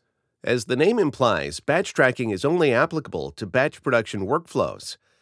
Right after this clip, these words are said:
wherein multiple identical items or batches of goods are manufactured at once. Batch production is mostly common for process manufacturers.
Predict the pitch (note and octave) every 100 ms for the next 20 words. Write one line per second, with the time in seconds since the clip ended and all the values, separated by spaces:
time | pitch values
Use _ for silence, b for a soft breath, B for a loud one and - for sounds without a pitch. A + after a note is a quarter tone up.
0 | _ - A2 G2+ F#2 G2+ C#3+ - B2+ C3
1 | - G2 G#2 A#2 G#2 F2 F#2+ A2 A#2 A#2
2 | - G2 F2 D#2 C#2 A#2 E3 - C#2+ F2+
3 | - - E2+ E2+ A2 G#2 G2 F2+ A2 G#2+
4 | F2 G#2+ G#2 - F#2+ E2 D#2+ F2 G2+ -
5 | - - - b b b b b - D3+
6 | G3 - D3 B2+ - C3 C3 - G#2 A2+
7 | F3 - C#3+ A2+ G2+ E2+ E2+ G#2+ G#2 F#2
8 | D#3+ E3+ E3 A#2 - A2+ G#2+ E2+ C3+ C#3
9 | - E2 G1+ C2+